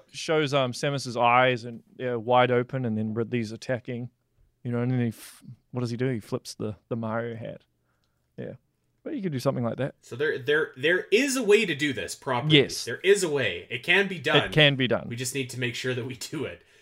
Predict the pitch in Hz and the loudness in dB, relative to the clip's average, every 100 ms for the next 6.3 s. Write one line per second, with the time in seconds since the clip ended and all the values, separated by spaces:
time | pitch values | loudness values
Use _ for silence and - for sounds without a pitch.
0 | _ - 170 131 135 156 233 226 214 190 | _ 2 4 4 0 2 0 0 -6 -2
1 | 165 156 - 143 131 127 120 - - 107 | 0 0 -2 -2 0 -2 -4 -6 -10 -10
2 | - 127 127 123 117 - 110 107 104 95 | -6 -6 -6 -8 -8 -10 -12 -10 -10 -10
3 | 92 87 - _ _ _ _ _ _ - | -10 -12 -14 _ _ _ _ _ _ -8
4 | 120 170 202 208 190 165 156 143 139 135 | 0 2 2 2 0 0 -2 -2 -2 -4
5 | - - 120 117 117 110 123 117 104 90 | -6 -6 -4 -2 -2 -4 -4 -2 -2 -6
6 | 90 85 | -12 -16